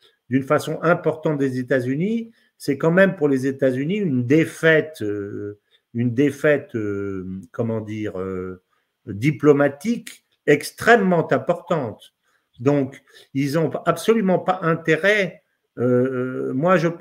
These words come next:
Ben Salman a mis beaucoup de temps avant de se déterminer, mais là, il s'est déterminé. Donc,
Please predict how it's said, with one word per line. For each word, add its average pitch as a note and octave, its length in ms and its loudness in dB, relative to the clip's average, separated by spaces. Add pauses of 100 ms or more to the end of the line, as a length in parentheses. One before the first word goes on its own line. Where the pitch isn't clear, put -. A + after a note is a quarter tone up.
Ben D#3 260 0
Salman F3+ 340 2
a D3+ 100 0
mis C#3+ 200 -6
beaucoup G3 400 2
de D#3+ 160 -8
temps F3+ 160 2
avant C3 220 0
de B2 80 -8
se - 100 -6
déterminer, C#3+ 800 -2 (320)
mais A#2+ 80 -6
là, E3+ 140 4
il G#3 80 -4
s'est E3+ 140 -2
déterminé. F3 760 -4 (520)
Donc, C#3 440 0